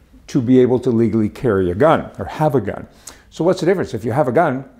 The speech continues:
can't I put it in my pocket? That's up to me. If the government says you can,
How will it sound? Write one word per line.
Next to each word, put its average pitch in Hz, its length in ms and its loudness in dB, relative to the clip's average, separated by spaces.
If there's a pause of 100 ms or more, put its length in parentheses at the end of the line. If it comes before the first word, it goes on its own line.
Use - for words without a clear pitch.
can't 113 180 -4
I 107 40 0
put 117 200 -2
it 98 40 -4
in 95 60 -8
my 85 100 -4
pocket? 147 460 -6 (280)
That's - 400 -6
up - 220 -14
to 101 80 -14
me. 131 340 -8 (260)
If 110 80 -10
the 113 60 -2
government 147 340 2
says 113 220 -2
you 113 80 0
can, 185 480 0